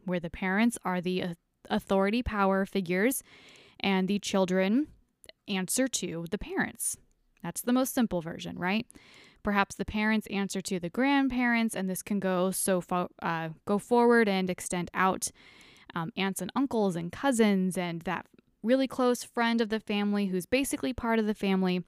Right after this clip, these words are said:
There's a structure, and there's an intentional but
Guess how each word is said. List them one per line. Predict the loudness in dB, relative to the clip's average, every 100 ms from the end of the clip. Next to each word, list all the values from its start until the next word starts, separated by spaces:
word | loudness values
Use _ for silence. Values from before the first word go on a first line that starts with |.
| _ _ _ _ _ _ _
There's | 2 4
a | 2
structure, | 0 -2 0 0 0 -6 -6 -10 _ -20 -20 _ -6
and | 0 2
there's | 4 4 2 -4
an | -4 -2
intentional | -2 -2 -2 -2 -2 0 0 -2 -10 -20 _ _ _
but | -6